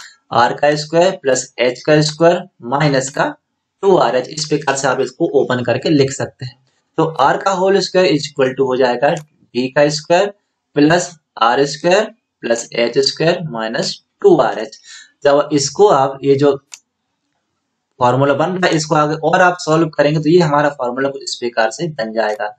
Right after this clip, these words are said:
ये बन जाएगा R square is equal to हो जाएगा D का square plus h का square divided by टू एच।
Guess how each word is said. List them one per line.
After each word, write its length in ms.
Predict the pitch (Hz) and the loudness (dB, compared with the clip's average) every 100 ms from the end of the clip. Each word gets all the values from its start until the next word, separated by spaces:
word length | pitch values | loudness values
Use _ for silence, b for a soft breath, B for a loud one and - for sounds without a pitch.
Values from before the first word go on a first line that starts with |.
| b b b - | b b b -4
ये 80 | 151 | 0
बन 180 | 147 139 | 2 2
जाएगा 220 | 135 143 160 - | 2 2 0 -2
R 280 | 131 160 175 - | 0 0 -2 -6
square 460 | 135 - 135 135 | -10 -2 0 0
is 160 | 135 120 | -2 -8
equal 320 | - 127 117 | -6 -2 -2
to 160 | 113 120 | -2 -6
हो 80 | 117 | -4
जाएगा 340 | 117 117 - 156 160 | -2 -2 -2 -2 -4
D 180 | - 117 | -6 -4
का 240 | 117 131 135 | 0 0 0
square 420 | 135 151 160 180 B B B - | 0 0 0 0 B B B 0
plus 160 | 160 170 - | 0 0 -2
h 220 | 120 131 135 | 0 0 0
का 120 | 160 | 0
square 500 | 160 156 - 175 202 - 123 | 0 -2 0 0 0 -4 -6
divided 460 | 117 135 151 160 120 | 0 0 0 0 0
by 180 | 127 208 - - | -2 -4 -6 0
टू 180 | 196 147 | 4 6
एच। 240 | 120 - | 4 0